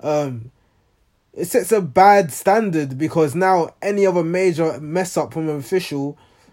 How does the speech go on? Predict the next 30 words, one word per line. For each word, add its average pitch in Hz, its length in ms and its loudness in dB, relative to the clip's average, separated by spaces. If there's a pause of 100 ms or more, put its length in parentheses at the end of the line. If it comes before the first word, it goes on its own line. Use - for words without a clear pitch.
(300)
you're 165 100 -10
just 185 120 -4
gonna 185 160 0
hear, 180 420 -2 (160)
"I'm 170 200 -6
sorry," 135 640 -4
not, 160 320 -2 (100)
"Oh, 160 440 -2 (420)
this 175 200 -6
is 156 120 -6
what 147 160 -2
happened," 139 460 -6
to 123 680 -8 (800)
clarify, 147 800 -2 (420)
clarify 160 480 -2
what 135 380 -2
decisions 143 600 -8
went 135 220 -10
wrong 139 260 -8
in 127 120 -8
the 123 80 -10
game, 123 320 -10
what 117 100 -12
decisions 131 500 -12
went 139 200 -8
right 175 240 -4
in 131 160 -10
the 127 80 -8
game, 120 320 -8 (400)
um, 123 560 -8